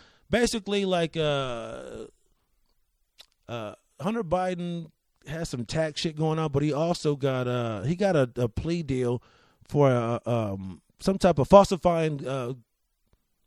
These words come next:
paperwork to get a gun, and he's a known drug, uh, drug addict, and he can't do that. So it's just like they gave him a plea deal.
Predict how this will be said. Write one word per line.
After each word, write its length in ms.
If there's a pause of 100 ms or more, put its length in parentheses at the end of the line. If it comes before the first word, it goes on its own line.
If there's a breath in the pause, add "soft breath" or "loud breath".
paperwork 480
to 80
get 160
a 60
gun, 280
and 120
he's 160
a 40
known 300
drug, 400 (480)
uh, 460 (520)
drug 360
addict, 400
and 100
he 180 (320)
can't 320
do 140
that. 240
So 220
it's 140
just 160
like 120
they 100
gave 200
him 40
a 60
plea 220
deal. 340